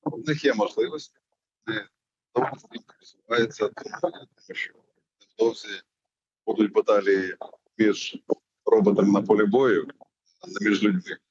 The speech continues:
На всіх ділянках, звичайно. Подивимося, наскільки швидко вони зможуть їх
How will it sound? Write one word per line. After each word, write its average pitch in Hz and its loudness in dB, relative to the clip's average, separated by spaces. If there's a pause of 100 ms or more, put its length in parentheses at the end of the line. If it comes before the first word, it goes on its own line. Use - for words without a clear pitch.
(320)
На 165 2
всіх 139 0
ділянках, 107 2
звичайно. 90 0 (140)
Подивимося, 127 2
наскільки 120 -4
швидко - 0
вони 107 4
зможуть 98 0
їх 95 4